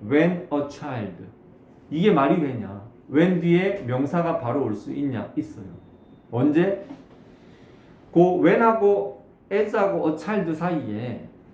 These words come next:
you were가 생략됐다고 보면 됩니다. You were. 써놔. 거기에 as 뒤쪽에 you were가 생략됐어요.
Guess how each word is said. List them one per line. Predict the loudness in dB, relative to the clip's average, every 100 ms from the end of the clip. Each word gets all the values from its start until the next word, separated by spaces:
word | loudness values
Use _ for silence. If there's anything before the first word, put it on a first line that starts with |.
| -20 -14
you | 0 2 2 2 -2 -2 2
were가 | 4 4 2 0 -2 -4 -12 -18
생략됐다고 | -12 -6 -4 -6 -8 -12 -14 -12
보면 | -12 -12
됩니다. | -14 -16 -18 -20 -20 -20 -6
You | -2 -2 -2
were. | -6 -8 -18
써놔. | -4 0 0 -2 -8 -20 -20 -20 -20 -20 -20 -20 _ -20 -4
거기에 | 0 2 2 4
as | 4 4 4
뒤쪽에 | -2 -2 -2 -2 -2
you | -2 -2 -2
were가 | -2 -2 -2 -2
생략됐어요. | -6 -4 -4 -6 -8 -10 -10 -10 -12